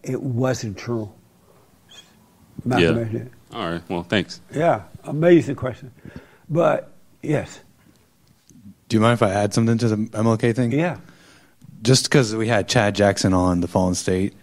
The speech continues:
Speaker 1: Right.
Speaker 3: Uncle Tom too. Really good
Speaker 1: Matter
Speaker 3: info.
Speaker 1: of fact, if you wanted to know more about this, this whole civil rights movement mess, um, Uncle Tom is coming out,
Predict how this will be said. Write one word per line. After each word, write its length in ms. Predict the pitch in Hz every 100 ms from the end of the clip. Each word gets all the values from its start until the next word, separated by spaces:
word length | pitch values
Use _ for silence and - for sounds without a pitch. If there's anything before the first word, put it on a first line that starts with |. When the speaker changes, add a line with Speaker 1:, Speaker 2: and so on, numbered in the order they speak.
| -
Speaker 1:
Right. 160 | 135 120
Speaker 3:
Uncle 200 | 107 107
Tom 240 | 107 92
too. 280 | 104 101 110 - - -
Really 220 | 127 156
good 100 | 139
Speaker 1:
Matter 200 | 135 180
Speaker 3:
info. 120 | 170
Speaker 1:
of 40 | 107
fact, 420 | 202 180 143 -
if 100 | 143
you 100 | 147
wanted 180 | 170 170
to 40 |
know 100 | 143
more 240 | 143 180 208
about 500 | 151 143 139 123 123
this, 400 | 147 135 107 - _ _ _ _ _
this 200 | - 151
whole 500 | - 143 151 143 127 - -
civil 340 | - 226 156
rights 240 | 143 143 120
movement 360 | 139 135 131
mess, 520 | 143 156 135 139 - - - _ _ _ - - -
um, 500 | 170 160 151 139 131 - _ _ _ - - _ _
Uncle 260 | 143 160 175
Tom 320 | - 185 185
is 100 | 180
coming 260 | - 165 143
out, 320 | 139 98 -